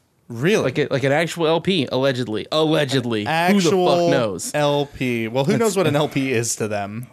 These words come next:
Speaker 2: Yeah, God, it's, it's eight
Speaker 1: Be like, "We got a
Speaker 2: songs.
Speaker 1: full-length L P coming out," and
Speaker 2: <laughs>
Speaker 1: it hits the
Speaker 2: One-minute
Speaker 1: market, and it's
Speaker 2: tracks.
Speaker 1: just, it's a casket.
Speaker 2: Yeah.
Speaker 1: Like, that's all it is.
Speaker 2: <laughs> She, uh, sir? <laughs> Uh, it's, that one's called, uh, I Wanna Die in New Orleans.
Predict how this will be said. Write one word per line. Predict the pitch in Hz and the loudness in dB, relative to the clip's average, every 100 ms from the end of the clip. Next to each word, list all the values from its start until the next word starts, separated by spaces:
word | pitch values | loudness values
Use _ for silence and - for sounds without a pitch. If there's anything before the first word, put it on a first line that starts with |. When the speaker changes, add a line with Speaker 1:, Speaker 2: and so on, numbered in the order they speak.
| - | -14
Speaker 2:
Yeah, | 190 135 123 101 | -2 0 2 0
God, | 110 127 135 127 | -2 0 2 0
it's, | 143 127 - | -4 -4 -10
it's | 123 - 135 _ | -12 -6 -6 _
eight | - 151 | -2 0
Speaker 1:
Be | 160 | 2
like, | 165 156 | 2 2
"We | 180 | 2
got | 214 | 2
a | 190 | 0
Speaker 2:
songs. | - | 2
Speaker 1:
full-length | 196 208 208 196 | 2 2 2 2
L | 208 196 | 0 2
P | 196 226 | 2 2
coming | 214 156 127 123 | 2 0 2 2
out," | 104 98 - | 0 -2 -4
and | 139 135 127 139 117 113 | 0 2 4 4 2 -2
Speaker 2:
<laughs> | |
Speaker 1:
it | - 135 | -2 0
hits | 160 170 | 2 2
the | 170 | 4
Speaker 2:
One-minute | 151 | 2
Speaker 1:
market, | 143 151 | 2 0
and | 135 143 | 2 0
it's | 139 | 0
Speaker 2:
tracks. | 127 123 | -4 -2
Speaker 1:
just, | 143 156 - 185 - | 0 0 -2 -6 -2
it's | 180 | -2
a | 160 | -2
casket. | - 123 123 - 165 - _ _ _ | -2 -2 0 -2 -4 -4 _ _ _
Speaker 2:
Yeah. | 147 135 | 0 0
Speaker 1:
Like, | 127 123 | 0 0
that's | 131 - - | 0 0 2
all | 143 131 | 2 2
it | 123 | 2
is. | 123 131 139 - | 2 0 -2 -6
Speaker 2:
<laughs> | |
She, | - 160 - - | -6 -8 -8 -2
uh, | 120 113 110 107 | 0 2 0 -2
sir? | - 113 175 247 | -2 0 0 -4
<laughs> | 147 - 190 - 196 - 254 - - - - | -4 -2 -2 -6 -6 -6 -8 -8 -14 -14 -2
Uh, | 131 123 | 0 2
it's, | 101 | -2
that | - 135 151 | -8 -4 -2
one's | 147 147 | 0 -2
called, | - 151 131 127 117 | -2 0 2 0 0
uh, | 110 120 117 113 - - - | -2 0 -2 -4 -6 -10 -6
I | 123 | -2
Wanna | 123 120 | 0 -2
Die | 113 123 120 | 0 0 0
in | 117 | 0
New | 120 | -2
Orleans. | 117 107 - - - - - | -2 -4 -4 -8 -10 -12 -14